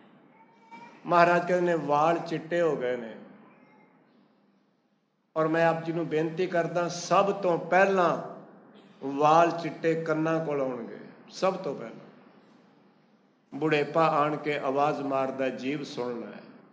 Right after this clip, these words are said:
ਸਭ ਤੋਂ ਪਹਿਲਾਂ ਬੁਢੇਪਾ ਆਣ ਕੇ ਆਵਾਜ਼ ਮਾਰਦਾ, "ਉਹ ਤੇਰੀ ਜ਼ਿੰਦਗੀ ਜਵਾਨੀ ਬੀਤ ਗਈ ਹੈ, ਬਚਪਨ ਬੀਤ ਗਿਆ ਹੈ,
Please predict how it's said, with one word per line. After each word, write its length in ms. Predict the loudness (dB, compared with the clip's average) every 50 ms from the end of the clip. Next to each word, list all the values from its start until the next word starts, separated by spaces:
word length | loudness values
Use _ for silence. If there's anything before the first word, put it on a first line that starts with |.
| _ _ _ _ _ _ _ _ _ _ _ _ _ _ _ _ _ _ _ _ _ _ _ _ _ _ _ _ _ _ _ _ _ _ _ _ _ _ _ _ _ _ _ _ _ _ _ _ _ _ _ _ _ _ _ _ _ _ _ _ _ _ _ _ _ _ _ _ -10
ਸਭ 260 | -4 -2 -2 -2 -2
ਤੋਂ 160 | -2 -6 -6
ਪਹਿਲਾਂ 280 | -6 -8 -12 -14 -16 -18 -20 -20 -20 -20 -20 -20 -20 -20 -20 _ _ _ _ _ _ _ _ _ _ _ _ _ _ _ _ _ _ _ _ _ _ _ _ _ _ _ _ _ _ _ _ _ _ _ _ _ _ _ _ _ _ _ _ _ _ _ _ _ _ _ _ _ _ _ _ _ _ _ 0
ਬੁਢੇਪਾ 520 | 4 6 8 8 8 6 6 6 8 8
ਆਣ 180 | 8 8 6 4
ਕੇ 160 | 2 4 6
ਆਵਾਜ਼ 400 | 6 6 8 10 8 8 8 6
ਮਾਰਦਾ, 440 | 4 4 6 6 6 4 4 4 6
"ਉਹ 120 | 6 6
ਤੇਰੀ 340 | 6 6 4 4 4 4 2
ਜ਼ਿੰਦਗੀ 460 | 0 0 0 0 0 -2 -2 -2 -2
ਜਵਾਨੀ 520 | -2 0 0 2 4 4 2 2 2 0 0
ਬੀਤ 320 | 2 2 2 2 0 0
ਗਈ 260 | 0 0 0 2 2
ਹੈ, 60 | 2 2
ਬਚਪਨ 460 | 2 0 -4 -4 -4 -2 -2 -2 -2
ਬੀਤ 280 | -2 -2 -2 -2 -4 -4
ਗਿਆ 200 | -2 0 0 0
ਹੈ, 360 | 0 -2 -6 -12 -16 -18 -20